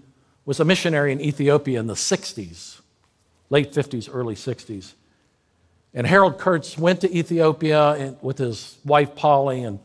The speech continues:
two or three really little kids, and they spent a, a year in Addis Ababa learning the language. Amharic is the, the trade language in Ethiopia. Ethiopia has a hundred people groups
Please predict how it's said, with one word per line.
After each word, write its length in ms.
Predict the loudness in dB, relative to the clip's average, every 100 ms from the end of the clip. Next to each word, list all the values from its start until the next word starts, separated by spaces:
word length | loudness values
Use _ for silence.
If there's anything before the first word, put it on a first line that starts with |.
| _ _ _ _ _ _ -4
two 140 | 0
or 60 | 2
three 320 | 0 -2 -2
really 320 | 0 2 2
little 220 | 2 0
kids, 500 | -2 -2 0 0 -4
and 180 | -8 -4
they 120 | -4
spent 360 | -6 -6 -4 0
a, 280 | 2 0 -2 -10 _ _ _ _ _ _ -4
a 60 |
year 200 | 0 4
in 80 | 2
Addis 380 | 4 2 0 -2 0
Ababa 680 | 2 2 0 2 2 0 -6 _ _ _ _ _ _
learning 400 | -4 0 0 0
the 80 | 0
language. 500 | 0 0 -2 -8 -14 -2
Amharic 680 | 0 0 2 4 4 2 -4 -8
is 240 | -8 -8
the, 240 | -8 -8 -10 _ _ _
the 100 | -12
trade 500 | -10 -2 2 2 2
language 460 | -2 -4 -6 -10 -10
in 120 | -8
Ethiopia. 520 | -8 -8 -8 -8 -4
Ethiopia 440 | -4 0 0 0
has 100 | -2
a 60 | -2
hundred 420 | 0 0 0 -4
people 320 | -6 -4 -4
groups 540 | -6 -6 -8 -12 -20